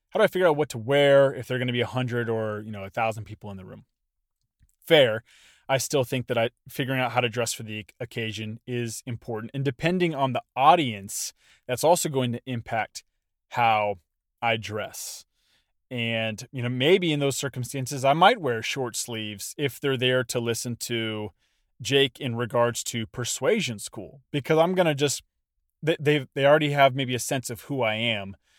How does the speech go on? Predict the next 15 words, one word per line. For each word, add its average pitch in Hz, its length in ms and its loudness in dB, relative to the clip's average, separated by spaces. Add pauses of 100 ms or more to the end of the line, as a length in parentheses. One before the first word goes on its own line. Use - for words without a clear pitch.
(140)
So - 180 -4
there's 117 220 -6
no 131 520 4 (140)
point 135 400 -2
necessarily 113 640 -4
in 104 80 -8
trying 110 280 -6
to 110 100 -12
sort 107 180 -12
of 98 100 -16
dress 120 320 -4
up 135 160 -2
for 113 100 -14
that 101 140 -8
occasion. 104 480 -14